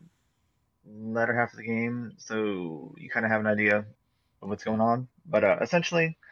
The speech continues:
uh, way in the past, um, there are these magicians that created a mystic kingdom, uh, called Fragasta. There, there were two brothers and a sister, uh, that were born, and they became,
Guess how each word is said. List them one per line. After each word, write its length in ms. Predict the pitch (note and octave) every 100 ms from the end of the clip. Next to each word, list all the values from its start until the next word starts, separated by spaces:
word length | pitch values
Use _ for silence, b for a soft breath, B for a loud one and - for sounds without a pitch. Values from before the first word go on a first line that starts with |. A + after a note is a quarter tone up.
| B B B B B
uh, 420 | A#2+ A#2 A2+ A2+ A2
way 300 | G#2+ A#2 D#3
in 40 | G3
the 60 |
past, 380 | E3 C3+ B2 B2+ - - _ _ -
um, 680 | A2 A2 A2 G#2+ G#2+ G#2+ G#2
there 120 | A#2
are 40 |
these 180 | A#2 A2
magicians 480 | B2 B2+ B2+ B2+ A2+
that 140 | A2
created 240 | - A#2 A2
a 20 |
mystic 480 | G#2+ A2+ C3+ - D#3+
kingdom, 440 | C#3 B2+ B2 B2+ -
uh, 340 | A2 G#2+ G#2+ G#2+
called 320 | - G#2+ G#2
Fragasta. 600 | A#2 A2 G#2 - - - - -
There, 400 | G#2+ B2 B2+ C3
there 100 | A#2
were 100 | G#2+
two 160 | - D3+
brothers 280 | D3+ D3 C#3
and 80 | C3
a 20 |
sister, 480 | - B2+ - C3 C3 D3
uh, 180 | A2 G#2+
that 100 | G#2
were 100 | G#2
born, 400 | A#2 B2 C3+ C#3
and 140 | A2 G#2+
they 220 | A2 A2
became, 420 | G#2+ A#2+ A#2 A2+